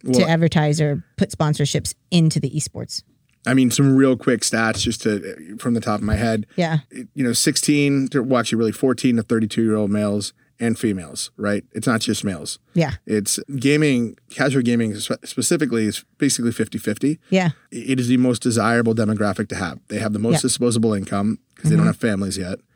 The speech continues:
Speaker 1: Mm-hmm.
Speaker 2: And they have incredible brand loyalty 'cause you're still choosing what kind of car you're gonna drive. For, you know,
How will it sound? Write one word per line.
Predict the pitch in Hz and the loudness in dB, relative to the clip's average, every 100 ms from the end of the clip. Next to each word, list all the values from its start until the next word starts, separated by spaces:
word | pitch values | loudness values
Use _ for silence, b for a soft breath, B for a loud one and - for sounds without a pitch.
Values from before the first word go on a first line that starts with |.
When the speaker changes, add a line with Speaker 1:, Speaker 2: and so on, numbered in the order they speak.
| - | -4
Speaker 1:
Mm-hmm. | 151 151 151 160 | 2 4 4 2
Speaker 2:
And | 107 104 104 98 - - | 2 2 0 -2 -6 -12
they | 107 120 | -2 0
have | 113 110 107 | 2 0 0
incredible | 113 110 - 123 120 | -2 -4 0 2 2
brand | 107 110 107 101 | 2 0 0 0
loyalty | 113 110 98 131 - b b b - | 2 0 -2 -10 -14 b b b -16
'cause | - 110 | -6 -2
you're | 104 | -2
still | - 120 | 0 -2
choosing | - - 120 113 110 107 101 | 0 2 2 2 0 0 -4
what | 110 113 | -6 -4
kind | 120 | -2
of | 113 | -2
car | - 131 | 0 2
you're | 120 | 2
gonna | 113 101 | 2 0
drive. | 92 87 85 87 | -2 -6 -8 -12
For, | - 95 92 - | -10 -8 -8 -6
you | 110 | -4
know, | 92 | -6